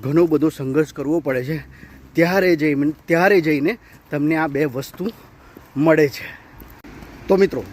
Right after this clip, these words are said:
જો તમે લંડનમાં હમણાં જ આવ્યા હોય અને તમારી પાસે ફૂલ ટાઇમ વિઝા હોય, એટલે કે ડિપેન્ડન્ટ વિઝા હોય, તો મારા વાલા, આજનો મારો વીડિયો અંત સુધી જોજો,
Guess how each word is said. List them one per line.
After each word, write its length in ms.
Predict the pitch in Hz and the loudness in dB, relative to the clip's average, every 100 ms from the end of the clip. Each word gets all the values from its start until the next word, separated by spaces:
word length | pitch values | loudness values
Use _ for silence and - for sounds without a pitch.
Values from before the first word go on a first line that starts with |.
| 113 | -6
જો 80 | 165 | -2
તમે 240 | 170 175 | 2 2
લંડનમાં 480 | 165 156 165 170 156 117 | 4 2 2 0 -2 -4
હમણાં 340 | 151 170 185 | -2 2 4
જ 40 | 156 | 2
આવ્યા 260 | 143 147 | 0 -4
હોય 240 | 131 143 214 - - - | -4 -4 -4 -8 -16 -8
અને 120 | 147 | -4
તમારી 360 | 175 160 170 175 | -2 0 2 2
પાસે 380 | 156 156 147 190 | 2 -2 0 -4
ફૂલ 260 | - 175 | 0 2
ટાઇમ 220 | 165 180 170 | 2 2 2
વિઝા 260 | 151 151 | 2 2
હોય, 180 | 147 156 | 0 0
એટલે 160 | 139 151 | 0 0
કે 80 | |
ડિપેન્ડન્ટ 540 | 170 147 - 208 220 214 | 0 -2 0 2 2 2
વિઝા 360 | 175 175 180 | 0 2 2
હોય, 380 | 170 147 190 160 208 - - - - - - | 2 0 0 2 -2 -8 -14 -14 -16 -16 -6
તો 80 | 160 | 0
મારા 340 | 156 160 160 160 | 2 2 4 4
વાલા, 340 | 170 156 170 - | 4 2 -2 -6
આજનો 320 | 139 143 147 | -4 0 4
મારો 220 | 160 156 156 | 4 4 4
વીડિયો 320 | 143 160 156 - | 4 4 2 0
અંત 200 | 185 208 | -2 -2
સુધી 200 | 175 160 | -4 -2
જોજો, 380 | 160 143 135 160 | 0 0 0 -2